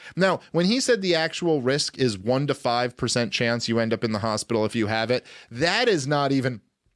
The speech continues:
by the way, if you do a few controls on that, you're getting under one percent. So, it, in other words, most of the people, when you're talking about seventy percent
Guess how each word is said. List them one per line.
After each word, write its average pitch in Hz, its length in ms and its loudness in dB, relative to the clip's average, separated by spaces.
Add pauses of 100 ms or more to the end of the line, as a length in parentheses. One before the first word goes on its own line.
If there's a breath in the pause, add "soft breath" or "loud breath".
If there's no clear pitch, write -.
(400)
by 131 180 0
the 131 100 -2
way, 131 240 2 (240 soft breath)
if 151 160 0
you 147 200 2
do 214 200 2
a 151 40 2
few 143 440 0
controls 160 920 0
on 175 200 0
that, 190 280 2 (560)
you're 143 140 -2
getting 151 320 0
under 143 320 0
one 110 260 0
percent. 90 380 -4 (320 loud breath)
So, 165 320 2 (180 soft breath)
it, 165 180 0
in 165 160 0
other 190 200 2
words, 135 380 -2 (160)
most 165 480 0
of 185 120 0
the 147 80 -2
people, 160 380 0
when 135 140 0
you're 139 80 -2
talking 175 240 0
about 165 200 0
seventy 165 640 0
percent 135 600 -2